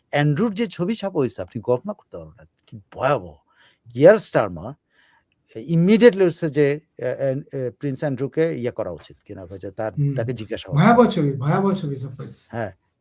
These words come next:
Speaker 1: কিয়ার স্টারমার, আহ, ব্রিটিশ প্রাইম মিনিস্টার, তিনি বলছেন যে তাকে অবশ্যই তদন্তের আওতা আনা উচিত এবং তাকে জিজ্ঞাসাবাদ করা উচিত, তিনি এইসব অপকর্মের সাথে কতটা জড়িত ছিলেন। এবং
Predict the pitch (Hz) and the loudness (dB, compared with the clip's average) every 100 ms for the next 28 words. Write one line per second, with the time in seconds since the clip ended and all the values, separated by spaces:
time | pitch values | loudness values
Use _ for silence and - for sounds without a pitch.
0 | _ - 170 160 190 185 196 196 - 127 | _ 4 4 6 0 0 -2 -6 -8 -4
1 | 123 110 104 117 147 - 147 139 160 - | -2 -4 -10 -8 -8 -4 -2 -2 -4 -6
2 | 185 185 127 117 123 - 139 135 147 160 | -8 -4 -4 -2 -4 -6 -8 -6 -8 -10
3 | _ _ 117 117 - 151 - 156 208 - | _ _ -6 -6 -6 -6 0 0 0 -6
4 | 185 156 147 _ - 143 131 120 127 113 | -6 -6 -8 _ -4 -4 -2 -2 0 0
5 | 113 113 113 110 98 135 127 101 95 90 | 0 -2 -2 -6 -8 -8 -8 -8 -12 -14
6 | 95 87 87 127 156 147 139 120 113 107 | -12 -8 -2 4 4 4 -2 -4 -6 -6
7 | 92 120 - 110 101 110 104 123 - 95 | -8 -12 -10 -10 -8 -8 -8 -10 -10 -14
8 | 101 98 82 - - 98 _ _ - 131 | -12 -14 -14 -16 -18 -20 _ _ -6 -4
9 | 147 135 120 113 117 92 92 87 92 87 | -4 -2 -2 -2 -6 -8 -16 -16 -14 -14
10 | 92 | -16